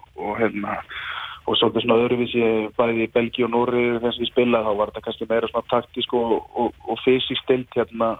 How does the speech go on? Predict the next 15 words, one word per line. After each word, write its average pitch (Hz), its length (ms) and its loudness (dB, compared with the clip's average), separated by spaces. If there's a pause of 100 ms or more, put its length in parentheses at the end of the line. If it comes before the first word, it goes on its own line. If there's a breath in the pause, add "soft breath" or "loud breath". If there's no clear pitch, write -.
(120)
er 113 180 0
þetta 113 160 -2
meira, 113 340 2 (1300 soft breath)
miklu 127 240 0
meira 127 300 4
af 123 160 -4
svona 131 260 -6
flinkum 143 560 -4
og, 131 320 0
og - 220 -10
teknískum 139 500 0
spilurum 147 480 2
sem 135 160 -2
að, 127 220 2
hérna, 135 320 2